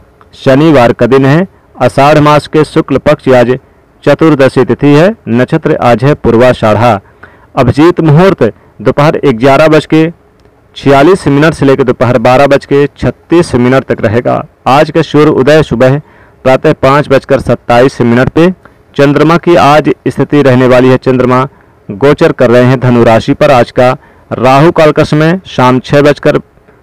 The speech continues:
पन्द्रह मिनट से लेकर रात्रि आठ बजकर तीस मिनट तक रहेगा।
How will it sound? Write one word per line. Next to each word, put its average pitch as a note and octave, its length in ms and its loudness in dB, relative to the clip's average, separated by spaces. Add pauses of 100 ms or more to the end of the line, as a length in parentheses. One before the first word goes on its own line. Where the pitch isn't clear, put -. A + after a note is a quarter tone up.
(120)
पन्द्रह C#3 340 2
मिनट C3+ 220 0
से C3+ 100 -4
लेकर D3+ 420 0
रात्रि B2 440 0
आठ B2+ 240 0
बजकर C3+ 380 0 (300)
तीस D3 440 2
मिनट B2 300 0
तक - 160 -4
रहेगा। A2 400 2